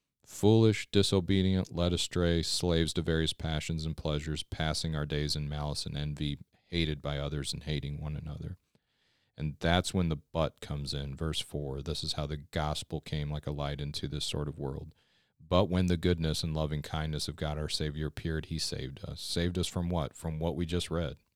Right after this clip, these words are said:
Disobedience, foolishness, led astray, slavery to various passions and pleasures, malice, envy, hating other people and being hated. God has saved us. Not because of works we had done.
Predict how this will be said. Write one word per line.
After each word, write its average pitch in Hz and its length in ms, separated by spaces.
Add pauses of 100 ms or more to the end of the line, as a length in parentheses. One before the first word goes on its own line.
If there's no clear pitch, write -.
(640)
Disobedience, 85 720
foolishness, 78 920
led 85 200
astray, 80 680 (420)
slavery 87 640
to 82 60
various 82 300
passions 82 560
and 76 140
pleasures, 69 520
malice, 78 600
envy, 76 440
hating 80 440
other 76 220
people 76 340
and 71 120
being 76 260
hated. 71 420
God 78 340
has 76 160
saved 82 380
us. 73 340 (1080)
Not 95 280
because 92 300
of 80 100
works 85 280
we 87 240 (160)
had 76 220
done. 98 480